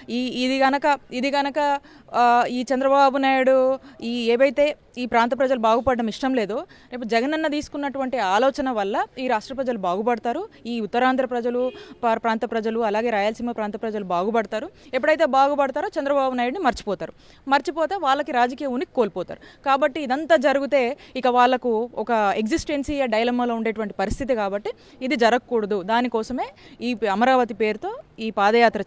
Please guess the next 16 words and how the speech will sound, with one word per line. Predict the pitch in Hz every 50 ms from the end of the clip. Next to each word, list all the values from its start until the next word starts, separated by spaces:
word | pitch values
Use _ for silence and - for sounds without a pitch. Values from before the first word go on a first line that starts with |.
| -
చేస్తున్నారు. | 214 233 - - 277 269 269 269 294 453 523 - - - - - - _ _ _ _ - - - - -
రాష్ట్ర | - 202 214 214 - - 285
ప్రజలు | 247 269 254 269 254
ఎవ్వరు | 220 196 226 254 269
కూడా | 254 254 240 262 269 220 - - - - - - _ _ _ - - - - 226
నమ్మే | 202 202 208 247 254
పరిస్థితి | 254 - 240 226 226 - - 233 254
లేదు. | 247 233 240 302 - -
చరిత్ర | 233 233 254 - 320 294
కూడా | 269 247 262 262 285 285 240 196 - _ _ _ _
క్షమించదు | - - 247 220 262 302 269 - 302 240 294 320 - - - -
అని | 226 240 -
చెప్పి | 233 196 202 254 240
తెలియజేస్తా | - 220 208 220 214 226 220 - - 220
ఉన్నాను. | 214 254 320 381
కాబట్టి | 330 262 233 214 233 233 - 427